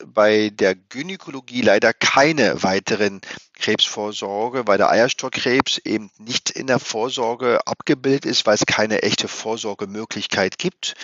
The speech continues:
Bisher, da sind die Bluttests und die Abstriche haben da keine Bedeutung.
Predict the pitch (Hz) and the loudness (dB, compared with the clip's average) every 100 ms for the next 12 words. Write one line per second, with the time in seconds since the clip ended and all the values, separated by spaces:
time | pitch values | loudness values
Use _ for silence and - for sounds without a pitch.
0 | - - - 143 - 139 139 143 180 - | -20 -12 -2 2 4 4 6 4 2 -6
1 | _ - - 87 - 90 - 139 - 123 | _ -6 -6 -8 -10 -10 -10 -12 0 4
2 | 113 - - 90 - - - - 113 104 | 4 2 -4 -4 0 0 0 -2 -2 -2
3 | 101 101 110 95 85 - 101 127 - 143 | -2 -2 -2 -2 -6 -8 -6 -6 -8 -12